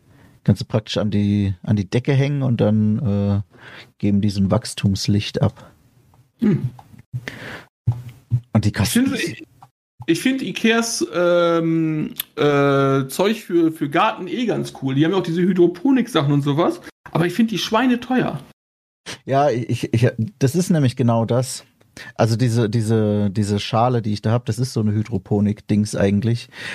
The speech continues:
Speaker 1: Aber die benutze ich nie so, weil das ist immer super, super der Aufwand, ähm, und die Dinge wachsen darin so schnell,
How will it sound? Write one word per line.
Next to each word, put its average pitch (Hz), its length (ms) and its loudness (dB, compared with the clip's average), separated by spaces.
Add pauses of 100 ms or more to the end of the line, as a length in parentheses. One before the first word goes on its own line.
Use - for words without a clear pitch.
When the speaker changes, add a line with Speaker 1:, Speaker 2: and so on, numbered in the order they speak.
(120)
Speaker 1:
Aber 107 480 0 (200)
die 117 180 0
benutze 120 360 0
ich - 100 -4
nie 101 220 2
so, 95 300 -2 (100)
weil 104 140 4
das 101 160 0
ist 117 120 0
immer 117 320 0 (1040)
super, 117 580 0
super 123 260 0
der 110 180 2
Aufwand, 131 640 0
ähm, 107 500 2 (540)
und 117 420 0 (100)
die 120 160 0
Dinge 160 260 2
wachsen 139 280 0
darin 123 280 2
so 131 220 2
schnell, 135 680 0